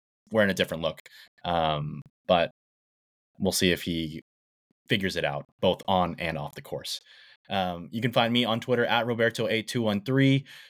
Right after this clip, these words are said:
I'll be editing everything at Action Network Golf related this week, so you can find our Best Bets article live once you hear this show.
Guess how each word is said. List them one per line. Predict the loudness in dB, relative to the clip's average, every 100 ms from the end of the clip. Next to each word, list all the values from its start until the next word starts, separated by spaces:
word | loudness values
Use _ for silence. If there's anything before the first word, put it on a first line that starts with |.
| _ -2
I'll | 0
be | 2
editing | 4 4 2 -2
everything | -4 -4 -2 2
at | 2
Action | 2 0 -2
Network | 0 0 4
Golf | 4 4
related | 2 2 2
this | -2 -2
week, | -4 -2
so | 0 0
you | -2
can | -6
find | -4 -2 -2
our |
Best | 0 0 2
Bets | 4 4
article | 2 2 0 0 _ _ _
live | 0 0 0
once | -2 -2
you | -4
hear | -2 -2
this | -4
show. | 0 2 2 0